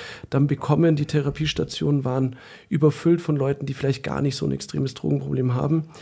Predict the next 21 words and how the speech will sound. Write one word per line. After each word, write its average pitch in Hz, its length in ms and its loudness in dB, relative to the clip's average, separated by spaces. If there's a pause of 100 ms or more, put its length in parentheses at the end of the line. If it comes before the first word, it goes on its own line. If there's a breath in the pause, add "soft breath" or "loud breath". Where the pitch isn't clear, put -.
(420 loud breath)
Ähm, 143 440 6
damals 151 320 6
hat's 160 200 0
noch 156 100 2
funktioniert, 160 520 0
deswegen 147 220 0
ist 160 120 0
er 165 60 2
auch - 60 -2
schon 143 160 -2
wieder 135 160 -2
auf - 80 -6
freiem - 280 -4
Fuß. 180 340 -8 (720 loud breath)
Ähm, 143 520 6
der 151 100 4
fünfunddreißiger 151 760 4
ist - 220 0
eine, 143 280 4
ist - 260 -4
eine 131 260 2